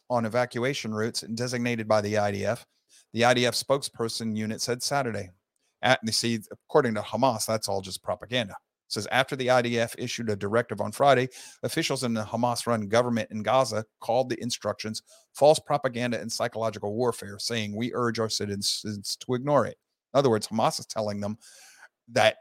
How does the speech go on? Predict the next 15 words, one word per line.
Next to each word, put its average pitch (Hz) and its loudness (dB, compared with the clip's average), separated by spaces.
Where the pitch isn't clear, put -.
the 117 2
Israeli 120 6
warning 117 4
to 104 -2
get 101 0
out 127 8
of 120 0
town 147 4
is 117 -4
propaganda 113 0
and 101 -4
that 104 -6
nothing's 107 -4
gonna 98 -6
happen. 98 -10